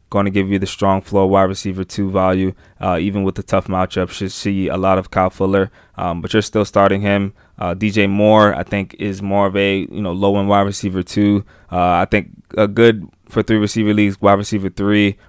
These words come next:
um, or flex. But yeah, I think this could be a, a bump down just with the tough matchup, and he is definitely not the favorable receiver in this offense, uh, second to Robbie Anderson. Um, but for the Chicago side,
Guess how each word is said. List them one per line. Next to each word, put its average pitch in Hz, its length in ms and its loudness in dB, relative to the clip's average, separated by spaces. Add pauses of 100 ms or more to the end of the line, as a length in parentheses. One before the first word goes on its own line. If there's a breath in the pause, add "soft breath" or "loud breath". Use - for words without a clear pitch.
(200 soft breath)
um, 92 320 -2
or 92 160 0
flex. - 400 0
But 95 340 -4
yeah, 87 220 -2
I - 20 -4
think 98 300 -8
this - 240 -12
could 101 260 -2
be 98 200 0
a, 98 60 -2
a 95 200 -6
bump 98 280 -4 (240)
down 98 440 0
just - 260 -10 (240 soft breath)
with 98 140 -4
the 98 80 -8
tough - 240 0
matchup, 95 520 2
and 95 280 -4
he 101 160 0
is 95 240 -4
definitely 101 420 -2
not 95 160 -6
the 82 200 -6 (260 soft breath)
favorable 98 440 0
receiver 95 400 -4
in 92 60 -4
this 95 160 -6
offense, 95 500 -4
uh, 90 280 -4
second 92 380 -6
to 95 80 -10
Robbie 92 280 -2
Anderson. 95 500 -6 (300 soft breath)
Um, 92 640 -4
but 101 240 0 (240)
for 98 340 4
the 87 100 -4
Chicago 110 420 4
side, 107 420 6